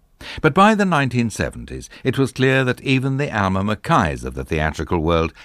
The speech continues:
would not go on forever. In nineteen sixty-seven, Alma was asked what she thought was the future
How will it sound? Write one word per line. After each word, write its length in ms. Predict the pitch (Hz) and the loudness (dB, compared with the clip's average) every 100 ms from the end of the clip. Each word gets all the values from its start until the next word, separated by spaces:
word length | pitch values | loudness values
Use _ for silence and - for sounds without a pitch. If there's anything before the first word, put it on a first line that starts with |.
| - | -6
would 160 | 107 90 | -2 -2
not 300 | 82 - - | -2 -6 -6
go 200 | 82 90 | -6 -4
on 280 | 73 67 65 | -6 -8 -4
forever. 520 | 90 80 69 67 65 _ _ _ _ _ _ - - - | 0 2 0 -4 -12 _ _ _ _ _ _ -18 -14 2
In 160 | 123 135 | 4 6
nineteen 380 | 175 208 208 | 6 6 2
sixty-seven, 720 | 190 160 - 127 131 82 65 - - - | 2 -2 -2 -2 0 -2 -4 -12 -16 -2
Alma 300 | 131 165 202 | 2 4 4
was 200 | 214 185 | 2 2
asked 440 | 123 76 73 - - - | 0 0 -4 -12 -20 -6
what 180 | - 95 | -2 -2
she 220 | - 220 | 0 -2
thought 400 | 196 - 95 - | 0 -4 -4 -4
was 140 | 110 101 | -6 -2
the 100 | 135 | -4
future 560 | - 139 - - 58 | -2 -2 -2 -10 -14